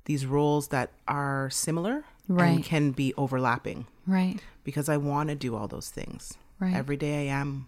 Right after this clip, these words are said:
Speaker 1: mother, I am wife, I am daughter.
Speaker 2: Right.
Speaker 1: It doesn't stop or end, but I am also a professional and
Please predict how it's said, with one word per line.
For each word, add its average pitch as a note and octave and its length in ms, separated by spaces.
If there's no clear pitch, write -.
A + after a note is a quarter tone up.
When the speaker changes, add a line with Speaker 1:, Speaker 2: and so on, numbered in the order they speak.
Speaker 1:
mother, A#2 320
I A#2+ 220
am C3 280
wife, G#2 280
I G#2+ 80
am A#2+ 320
daughter. G#2 420
Speaker 2:
Right. F3 280
Speaker 1:
It - 80
doesn't C#3 260
stop - 440
or B2 160
end, B2 460
but C#3 140
I C3 60
am C#3 140
also C3+ 320
a C3 40
professional C3 720
and A2+ 260